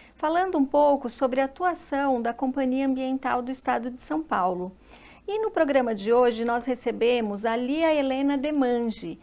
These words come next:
A Lia Helena é gerente da Divisão de Logística Reversa e Gestão de Resíduos Sólidos da cetesb.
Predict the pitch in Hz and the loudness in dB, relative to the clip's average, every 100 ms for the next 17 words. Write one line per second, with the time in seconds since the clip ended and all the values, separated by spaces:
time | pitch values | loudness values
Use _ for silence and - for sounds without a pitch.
0 | - - - 285 339 403 294 285 294 269 | -20 -20 -6 0 2 4 6 6 6 6
1 | 226 - 240 262 320 294 277 302 294 - | 4 2 2 4 4 4 6 4 2 2
2 | 233 233 247 269 247 277 277 277 262 285 | 2 2 0 0 2 2 2 2 2 2
3 | 381 - 392 330 269 262 254 285 - 285 | -2 0 2 2 4 4 4 4 2 2
4 | 254 262 269 277 277 254 240 240 208 226 | 2 0 0 0 0 0 -2 -2 -6 -6
5 | - 220 214 202 196 190 196 302 302 262 | 0 2 2 -4 -4 -6 -2 -2 2 4
6 | 254 254 254 311 | 4 4 0 -4